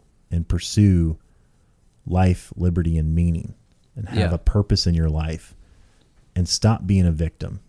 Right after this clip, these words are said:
Speaker 1: Stop blaming everybody else for your shortcomings. It's you. It's on you to adopt the responsibility and be the best version of yourself that you can possibly be. 'Cause not only does that make you better, it makes everyone else around you better.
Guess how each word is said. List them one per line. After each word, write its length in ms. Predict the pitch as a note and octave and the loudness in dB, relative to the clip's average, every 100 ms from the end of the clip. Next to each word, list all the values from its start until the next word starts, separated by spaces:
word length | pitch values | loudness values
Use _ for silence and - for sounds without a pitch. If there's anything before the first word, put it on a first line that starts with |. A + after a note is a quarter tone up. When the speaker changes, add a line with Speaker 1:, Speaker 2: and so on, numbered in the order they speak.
| _ _ | _ _
Speaker 1:
Stop 300 | - B2+ B2 | -4 -2 -2
blaming 380 | F#2 G#2 G2+ F#2+ | 0 4 4 4
everybody 340 | F2+ F2 F2 E2+ | 2 2 0 2
else 200 | E2+ - | 0 -2
for 140 | - | -6
your 160 | D#2+ E2+ | -4 -4
shortcomings. 800 | - E2 - - D#2+ - - - _ _ _ _ _ _ _ - | -4 -6 -8 -14 -12 -14 -16 -18 _ _ _ _ _ _ _ -2
It's 320 | G2+ F#2+ - - - | -2 0 -6 -12 -12
you. 540 | F2 F#2 G2+ E2 - - | -2 4 4 2 -6 -16
It's 200 | - - - | -10 -10 -4
on 320 | G#2 A2 G2 | 2 4 6
you 440 | F2 F#2 F#2+ D#2+ - _ _ | 4 4 2 0 -8 _ _
to 180 | - F2+ | -4 -2
adopt 360 | D#2+ E2+ F2 - | 0 -2 -2 -4
the 80 | E2 | -6
responsibility 880 | E2+ - E2+ E2+ D#2+ E2 E2 D2+ | -6 -6 -6 -6 -4 -2 -2 -2
and 140 | E2+ D#2 | -6 -4
be 140 | F2 | -4
the 80 | E2 | -4
best 360 | D2+ E2+ D#2+ - | -4 -4 -4 -4
version 300 | E2 D#2+ D#2+ | -4 -4 -6
of 80 | E2+ | -6
yourself 360 | F2 - D#2+ | -8 -6 -6
that 180 | F2 - | -6 -8
you 80 | E2 | -8
can 100 | E2 | -6
possibly 420 | E2 E2 - F2 | -8 -10 -10 -10
be. 340 | E2 E2 E2 E2+ _ _ _ _ | -6 -6 -6 -10 _ _ _ _
'Cause 160 | - E2+ | -2 4
not 120 | G#2 | 6
only 160 | A#2 A2 | 8 6
does 160 | F#2+ | 6
that 120 | G2 G2 | 4 4
make 240 | G2+ F2+ | 4 4
you 140 | G2 G2 | 0 2
better, 300 | E2+ D#2+ E2+ | 0 -2 -4
it 60 | |
makes 240 | F2 F2 - | -2 -2 0
everyone 340 | F#2+ F#2 F2+ | 0 2 2
else 180 | F2 E2+ | 2 0
around 420 | D#2+ E2+ G2 F#2 | -2 0 2 2
you 80 | E2 | 0
better. 380 | D2+ D#2 D#2 | -4 -6 -8